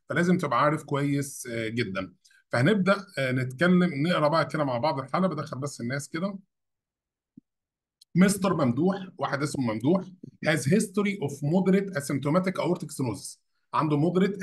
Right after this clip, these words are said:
asymptomatic إيه يا جماعة؟ Aortic stenosis. ماشي. And he is doing his daily activities كويس جدًا وزود fatigue. بيعمل ما-، ال-، يعني ما فيش fatigue ولا حاجة، وبيعمل الواجبات اليومية بتاعته بدون أي مشكلة. المهم بيقول لك إيه بقى؟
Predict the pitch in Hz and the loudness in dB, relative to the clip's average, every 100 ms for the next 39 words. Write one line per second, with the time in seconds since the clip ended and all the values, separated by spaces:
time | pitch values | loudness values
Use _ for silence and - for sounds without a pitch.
0 | 147 165 127 131 151 180 139 147 143 131 | -2 -2 -4 -2 -2 -2 -4 0 0 2
1 | 139 143 139 127 147 147 143 139 139 127 | 2 0 -2 -4 -4 -4 -10 -10 -8 -6
2 | 107 95 - - 208 185 - _ _ _ | -8 -10 -8 0 0 0 -6 _ _ _
3 | _ 156 151 160 170 196 151 127 131 190 | _ -2 0 4 4 4 2 -4 0 2
4 | 202 202 202 180 - 147 127 185 190 - | 4 2 0 -2 -2 -2 2 2 2 0
5 | - 185 185 185 185 - - 175 175 139 | 2 4 4 4 2 0 -4 2 2 4
6 | 185 165 135 156 156 - 139 117 - - | 2 4 2 2 0 0 -6 -6 -12 -6
7 | 143 156 151 131 123 127 123 120 120 120 | -2 0 0 -4 -4 -4 -2 -2 -2 -2
8 | 117 113 - _ _ - - 220 160 156 | -4 -6 -10 _ _ -12 -2 0 0 -2
9 | 160 160 156 175 - 131 143 160 131 - | -2 -2 0 0 0 -2 0 2 4 4
10 | 180 190 214 180 175 165 160 - _ _ | 2 2 4 4 4 2 0 -6 _ _
11 | 135 131 135 135 135 135 135 139 170 160 | -6 -2 2 2 2 2 2 2 2 2
12 | 131 120 139 147 - 151 175 202 208 185 | 2 4 4 4 2 0 0 -2 0 2
13 | 185 175 165 139 120 - 95 98 175 233 | 2 2 4 2 0 -4 -8 -2 4 6
14 | 269 160 180 170 - 120 104 117 | 6 4 4 2 0 -2 -2 -4